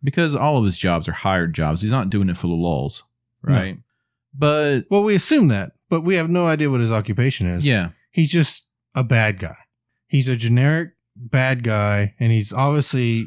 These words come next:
Speaker 2: just
Speaker 1: Well,
Speaker 2: a crazy person.
Speaker 1: he said that the bomb plant was, like, a ten million dollar job, right?
Speaker 2: Yeah.
Speaker 1: It, they literally said that.
Speaker 2: Yeah.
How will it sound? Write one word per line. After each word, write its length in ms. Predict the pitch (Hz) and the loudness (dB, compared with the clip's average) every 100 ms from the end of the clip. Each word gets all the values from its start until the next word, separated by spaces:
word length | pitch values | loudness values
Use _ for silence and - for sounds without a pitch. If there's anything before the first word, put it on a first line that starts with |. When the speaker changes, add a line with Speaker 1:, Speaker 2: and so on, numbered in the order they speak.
| - | -4
Speaker 2:
just 220 | 120 247 | 0 2
Speaker 1:
Well, 120 | 226 | 4
Speaker 2:
a 40 | 185 | 4
crazy 300 | 123 113 95 | 2 2 -2
person. 300 | - 85 - _ _ _ - | -8 -16 -18 _ _ _ -4
Speaker 1:
he 320 | 139 185 170 | 0 2 0
said 280 | - 180 131 | 0 0 0
that 140 | 120 | -2
the 80 | 107 | -6
bomb 460 | 101 120 127 113 | -2 0 2 0
plant 420 | 107 101 90 87 - _ _ | -2 -2 -2 -2 -6 _ _
was, 380 | - 98 92 85 | -4 -2 -2 -2
like, 160 | 101 90 | -2 -2
a 40 | |
ten 240 | 92 120 110 | -2 -2 0
million 220 | 101 92 | 0 0
dollar 220 | 82 82 | 2 0
job, 420 | 82 87 64 - - _ _ _ | 0 -2 -2 -8 -16 _ _ _
right? 220 | 113 110 123 | -2 0 0
Speaker 2:
Yeah. 60 | 85 | -2
Speaker 1:
It, 320 | 117 147 139 | 0 0 2
they 140 | 151 | 0
literally 320 | 143 170 135 110 | 0 2 2 0
said 240 | 156 98 | 0 -2
that. 200 | 64 - | -6 -4
Speaker 2:
Yeah. 300 | 175 117 85 | -2 0 -4